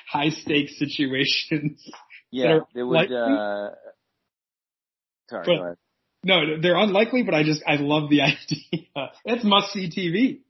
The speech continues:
Speaker 2: I was gonna say it's like the, the, the,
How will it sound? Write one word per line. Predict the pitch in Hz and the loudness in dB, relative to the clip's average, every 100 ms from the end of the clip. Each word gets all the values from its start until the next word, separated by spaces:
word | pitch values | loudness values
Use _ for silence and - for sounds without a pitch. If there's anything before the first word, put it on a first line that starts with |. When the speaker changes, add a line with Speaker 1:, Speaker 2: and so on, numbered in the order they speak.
| _ _ _ _ _ _ - | _ _ _ _ _ _ -4
Speaker 2:
I | - | -2
was | 214 | 0
gonna | 233 | 0
say | - 156 | 0 2
it's | 120 - | 0 2
like | 120 107 | 0 0
the, | 110 113 107 107 - | -4 -2 -2 -4 -6
the, | 127 117 | -8 -4
the, | 110 110 101 98 98 | 4 4 6 2 0